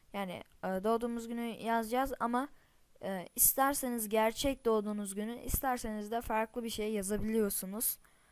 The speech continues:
E, sonra da doğum günümüzü seçtikten sonra hemen sonraki diyerek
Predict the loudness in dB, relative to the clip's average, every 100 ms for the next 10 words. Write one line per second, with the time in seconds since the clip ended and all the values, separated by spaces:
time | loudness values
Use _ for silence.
0 | _ _ _ _ _ -2 0 -2 -6 -12
1 | -20 _ _ _ _ _ _ _ _ _
2 | -10 -4 0 0 0 0 0 2 2 0
3 | -2 -2 -2 -2 -2 -4 -8 -6 -4 -4
4 | -4 -4 -4 -6 -8 -12 -16 -20 -20 -20
5 | -20 _ -20 _ _ _ _ _ _ _
6 | _ _ _ _ _ _ _ _ _ _
7 | _ _ _ _ _ _ _ _ _ _
8 | _ _ -14 -6 -4 -2 -4 -4 -4 -2
9 | -2 -6 -6 -4 -4 -4 -10 -20